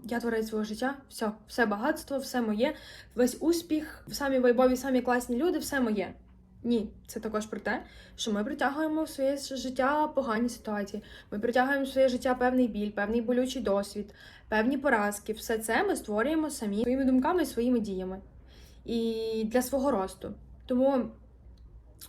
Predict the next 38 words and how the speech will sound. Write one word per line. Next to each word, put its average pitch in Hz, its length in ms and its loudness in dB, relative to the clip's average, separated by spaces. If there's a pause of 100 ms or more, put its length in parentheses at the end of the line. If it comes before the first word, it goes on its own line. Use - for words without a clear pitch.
(400)
не 294 120 4
обов'язково 320 420 4
пояснювати 196 680 -2
людям, 285 340 2 (320)
що 320 220 4
взагалі, 240 600 2 (320)
як, 247 380 2
де, 262 140 2
коли. 269 280 0
Я 403 80 0
можу 349 340 4
пояснити, 233 680 2
що 247 360 0 (120)
відбувається 214 840 -2
в 202 80 -8
мене 208 160 -2
всередині, 190 540 -6 (320)
що - 140 -4
я 240 120 6
проживаю, 196 720 -2 (760)
що - 140 -2
я 262 100 6
хочу 302 280 2
доносити. 226 580 2
Я 208 100 0
не 214 80 2
можу 247 260 6
це 233 120 -2
на-, 220 180 2
настільки 214 520 0
глибоко 220 400 2
пояснити, 214 440 -2
і 247 60 -8
це 233 120 0
ще 240 160 -2
один 214 240 2
доказ 208 300 -2
того, 208 400 0